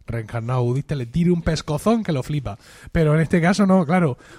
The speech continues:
Hombre, también yo entiendo a Yese, <laughs> ¿sabes? No se va a venir a reencargar aquí en una familia católica vertical como la mía. El tío arrima su sardina reencarnada a, <laughs> a, al ascua que más le interesa.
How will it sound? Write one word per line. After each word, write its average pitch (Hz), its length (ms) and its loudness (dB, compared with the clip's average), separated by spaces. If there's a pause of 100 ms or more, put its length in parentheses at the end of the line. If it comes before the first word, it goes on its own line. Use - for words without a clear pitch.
(100)
Hombre, 185 220 2
también 165 320 2
yo 196 80 6
entiendo 202 320 2
a 180 60 4
Yese, 175 460 0
<laughs> - 80 -2
¿sabes? 175 320 0 (260)
No 180 160 6
se 180 120 0
va 175 160 4
a - 20 2
venir 165 240 2
a 160 80 4
reencargar 156 480 0
aquí 151 140 -2
en 156 80 0
una 160 100 -2
familia 156 520 -2
católica 156 760 -2
vertical 160 540 0
como 180 180 0
la 131 100 -2
mía. 139 320 0
El 113 160 -14
tío 160 400 0 (600)
arrima 160 520 -2
su 160 340 0
sardina 170 560 0
reencarnada 175 880 -2
a, 131 60 -16 (1400)
<laughs> 208 60 4
a, 135 340 -4
al 139 100 -4
ascua 196 340 0
que 180 100 -4
más 160 160 0
le 143 140 -4
interesa. 110 460 -8